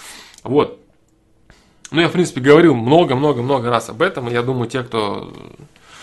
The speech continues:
те, кто щас здесь, это точно явно люди, которые были уже много раз на, на с-, на стримах, на трансляциях, знают, о чём я говорю, поэтому сильно распинаться с-, смысла не вижу.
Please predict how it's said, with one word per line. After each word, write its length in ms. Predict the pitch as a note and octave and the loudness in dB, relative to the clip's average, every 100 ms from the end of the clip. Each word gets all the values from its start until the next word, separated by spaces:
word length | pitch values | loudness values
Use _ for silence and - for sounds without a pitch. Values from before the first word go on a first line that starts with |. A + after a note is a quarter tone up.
| - - - - | -20 -20 -20 -2
те, 100 | D#3+ | -2
кто 140 | D#3+ | -2
щас 240 | A#2+ C3 G#2+ | -2 -4 -2
здесь, 360 | D3 A#3+ - | -2 -2 -6
это 200 | - - | -16 -14
точно 340 | A2 C#3+ D3+ A#2+ | -6 -6 -6 -6
явно 340 | A2 C3+ A#2+ | -4 -4 -6
люди, 240 | G#2+ C3 A2+ | -8 -8 -10
которые 440 | - A2+ A2 G#2 | -12 -12 -10 -12
были 320 | G#2+ - B2 | -14 -12 -10
уже 220 | B2 A2 | -8 -8
много 280 | A2 A2 A2+ | -6 -6 -6
раз 160 | A2 - | -8 -12
на, 160 | - - | -16 -18
на 240 | G#2 G#2 - | -16 -18 -18
с-, 400 | - - - - | -20 -20 -20 -20
на 160 | G#2 G#2 | -20 -20
стримах, 420 | - C#3+ D3+ A#2+ | -8 -6 -6 -8
на 100 | G#2+ | -10
трансляциях, 600 | - G#2+ C3 C#3 - G#2+ | -10 -6 -4 -4 -8 -10
знают, 300 | A#2 A2+ G#2+ | -6 -6 -6
о 40 | |
чём 180 | - G#2+ | -14 -14
я 80 | G2+ | -10
говорю, 300 | A2 C3+ E3 | -8 -6 -8
поэтому 480 | - - G#2+ G2+ - - - _ | -10 -12 -14 -16 -20 -20 -20 _
сильно 240 | - C3 | -8 -6
распинаться 440 | A2 - A#2 A#2 - - | -8 -8 -6 -6 -10 -20
с-, 260 | - - - | -20 -20 -16
смысла 320 | A#2 B2 - | -12 -10 -10
не 180 | G#2+ G#2+ | -12 -12
вижу. 340 | A2 A2+ G#2+ | -10 -12 -14